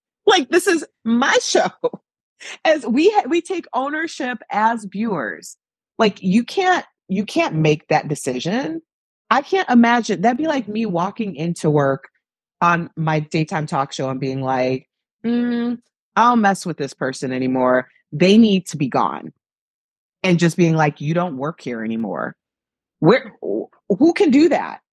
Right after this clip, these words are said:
And I'm like, "Y'all are also very, very smart people. You know you need Quad." Heavenly knows. And Heavenly will talk out of both sides of her mouth, but she knows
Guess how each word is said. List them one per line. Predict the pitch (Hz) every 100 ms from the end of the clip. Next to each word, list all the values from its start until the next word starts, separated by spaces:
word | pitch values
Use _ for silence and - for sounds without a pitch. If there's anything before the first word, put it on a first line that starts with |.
| _ _ _ _ _ _ _ _ _ _ _
And | 240 269
I'm | 294
like, | 311 254 -
"Y'all | 202 233 285 339
are | 302 -
also | 208 247 - 240 208 180 - -
very, | 156 180 208 226 226 240 -
very | 165 170 175 175 151 -
smart | - - 160 160 156 - _ _
people. | 143 - - 76 50 - _ _ _ -
You | 170 220
know | 220 214 226 269
you | 208 220
need | 208 196 185
Quad." | _ 190 180 127 98 _ _
Heavenly | - 220 403 285 196 147
knows. | 123 120 135 233 233 _ _ _ -
And | 208
Heavenly | 214 277 349 302 247
will | 214 190
talk | - - -
out | 220
of | 180
both | 226 226
sides | 226 214 214
of | 202
her | 202
mouth, | 208 285 196 -
but | 185
she | - 233 208
knows | 196 226 254 185 190 247